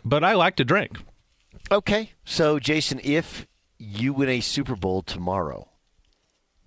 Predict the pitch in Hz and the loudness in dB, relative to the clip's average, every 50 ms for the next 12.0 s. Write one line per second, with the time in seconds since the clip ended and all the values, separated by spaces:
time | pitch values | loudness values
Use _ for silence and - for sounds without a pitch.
0 | - - 101 101 104 104 104 107 110 - - 113 98 - - - 104 104 - 120 | -14 -8 -4 -2 -2 0 0 -2 -2 -2 -2 -6 -6 -6 -8 -8 -8 -4 -4 -4
1 | 104 110 104 - - 110 98 85 - 113 120 117 113 110 104 98 - _ - 113 | -2 -2 -2 -2 -2 -2 -4 -2 -2 -2 0 0 0 0 -2 -6 -10 _ -10 -8
2 | 104 127 120 107 117 110 90 98 - 107 107 107 101 104 104 101 95 92 92 92 | -6 -6 -4 -4 -4 -4 -6 -8 -8 -6 -6 -6 -6 -6 -6 -6 -4 -4 -2 -2
3 | 90 87 85 - _ - 95 90 90 87 82 92 85 - - 87 85 - - - | -4 -4 -6 -10 _ -10 -8 -8 -8 -8 -8 -8 -10 -8 -8 -10 -10 -10 -8 -8
4 | 87 82 76 - _ _ _ _ _ _ _ _ _ - 85 80 82 82 78 95 | -8 -8 -8 -10 _ _ _ _ _ _ _ _ _ -8 -6 -6 -6 -6 -6 -6
5 | 90 - - 175 196 98 - - - - _ _ _ _ _ _ _ _ _ _ | -6 -6 -6 -6 -6 -8 -10 -14 -18 -20 _ _ _ _ _ _ _ _ _ _
6 | _ _ _ _ _ _ _ _ _ _ _ _ _ _ _ _ _ - 131 127 | _ _ _ _ _ _ _ _ _ _ _ _ _ _ _ _ _ 2 4 4
7 | 120 110 113 117 117 120 120 120 117 113 113 - 135 135 147 139 143 160 180 147 | 4 4 4 4 4 4 4 4 2 0 0 0 2 2 2 4 4 4 2 2
8 | 131 147 151 - 151 143 131 127 117 - - 123 123 117 117 113 110 113 - 143 | 2 0 2 2 2 2 2 2 0 0 0 2 2 4 4 2 2 2 0 0
9 | 127 - 117 98 101 92 - - - - 127 127 - - 117 101 98 92 - 107 | 0 0 0 0 -2 -2 0 0 2 2 2 2 0 0 0 0 0 0 0 0
10 | 98 87 85 87 92 107 123 131 - 120 131 165 160 165 156 147 147 139 135 117 | 0 0 -2 -4 -2 0 0 0 0 2 0 2 2 2 2 4 2 2 2 2
11 | 131 123 117 101 90 127 117 120 117 104 90 90 98 110 117 139 139 135 123 107 | 2 2 2 2 2 2 2 4 4 2 2 0 0 0 0 2 2 2 0 -2